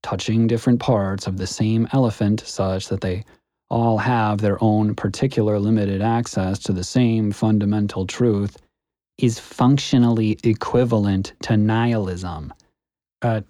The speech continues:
best, it is a facile substitute for organized religion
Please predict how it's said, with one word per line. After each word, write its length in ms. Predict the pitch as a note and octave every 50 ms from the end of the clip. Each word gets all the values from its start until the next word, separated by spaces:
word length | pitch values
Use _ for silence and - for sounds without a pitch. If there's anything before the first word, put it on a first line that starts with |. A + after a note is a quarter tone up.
| - A2+ G2
best, 600 | - D3 D3+ A#2 F#2+ F#2 F2+ F#2+ A2 - - - A2
it 80 | G2+
is 180 | G2+ G2 F#2+ G#2
a 180 | G2 F#2 F2+ - -
facile 760 | - - - - C3+ B2 B2+ B2 - - - G2+ F#2+ F2 F2 F2
substitute 800 | - - - B2 A#2+ A2+ - - G2 F2+ - - G2 F#2 F2 -
for 380 | - G#2 F#2+ F2+ E2+ F2 - - _ _ _ -
organized 540 | - A2+ A2 A2+ A2 G2+ G2 F#2 F#2 -
religion 540 | - F#2+ F#2 A2+ C3+ A#2+ - G2 F#2 F2+ E2+